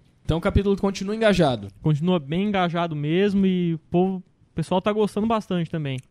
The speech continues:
Speaker 1: Muito bom, muito bom. Um exemplo pras demais regi-, todos os capítulos que eu saiba, tá todo mundo engajado, mas que sirva de exemplo pra todo mundo de qualquer forma. Muito bom, irmão. E vocês fizeram alguma mudança na reunião de vocês? Tá sendo administrativa?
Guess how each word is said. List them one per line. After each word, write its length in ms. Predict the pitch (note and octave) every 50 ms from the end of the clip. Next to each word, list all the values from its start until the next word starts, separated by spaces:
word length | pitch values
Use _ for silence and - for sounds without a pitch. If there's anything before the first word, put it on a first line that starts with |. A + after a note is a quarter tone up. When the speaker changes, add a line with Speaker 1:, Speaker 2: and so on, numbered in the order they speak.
| _ -
Speaker 1:
Muito 320 | A#2+ C#3 E3+ G3+ G3 G3+
bom, 200 | F3 D3 D3 C#3+
muito 180 | C#3+ E3 E3+ F3
bom. 200 | D#3 C#3+ D3 D3
Um 40 |
exemplo 420 | D#3+ D#3 C#3+ D#3 F3+ G3 G3+ A3 G#3+
pras 320 | - A3+ A3 G#3 G3 E3
demais 320 | D3+ F3+ E3+ E3+ F3+ F3+ F3
regi-, 280 | F3 E3 D3 D3 C3+
todos 300 | B2 - C4 D4 C#4 -
os 40 | -
capítulos 420 | - A3+ F#3 G3+ G3+ G3 G3 F3+
que 80 | - -
eu 60 | E3
saiba, 320 | D3 - F3 F3 F3 E3+ D#3+
tá 100 | - D3
todo 200 | D3+ F3+ E3+ F3
mundo 160 | F3+ F#3 F#3+
engajado, 520 | F3 D#3+ C#3 C3 C3+ C#3+ D#3 F3 F3+ F#3+ - _ - - - - _ _ -
mas 360 | C#3+ D3 E3 F3 F3 E3+ -
que 120 | - F#3 E3
sirva 260 | - G3 F#3 F#3 F3
de 80 | E3+
exemplo 260 | E3 D#3 E3 D#3+ D#3 D#3
pra 140 | - D3+
todo 180 | D3 - D#3+ D3+
mundo 220 | C#3+ D3+ D#3 D3+
de 80 | C#3 -
qualquer 280 | - D#3 D3+ - C#3 B2
forma. 400 | - - D3+ E3 F3 F#3 F#3+ G3 - - - - -
Muito 220 | - E3 G3+ F#3+ F#3+
bom, 180 | F#3 F#3+ G3+
irmão. 300 | F#3+ E3+ C#3+ B2+ A#2+ A2+ - - - _ _ _ D#3
E 320 | E3 E3+ F3 F#3 F#3 F3+ E3 D#3+
vocês 260 | F3 F3 - G3+ F#3+
fizeram 240 | - E3 F3+ E3+ E3
alguma 160 | D#3 D3+ D3
mudança 380 | C3+ B2+ B2 C3+ D#3 E3+ - D#3
na 60 | C#3
reunião 260 | C#3+ C3 B2+ B2+ B2+
de 80 | A#2+ A#2
vocês? 840 | G#2+ G2+ - - D#3 F3+ G3 G#3+ A3 A3 G#3+ G3 E3 - - -
Tá 140 | - F3+ D#3+
sendo 200 | - F3 F3 D#3+
administrativa? 580 | D#3 D3 C#3+ C#3 C#3 G3+ G#3+ G3 - G#3+ G3+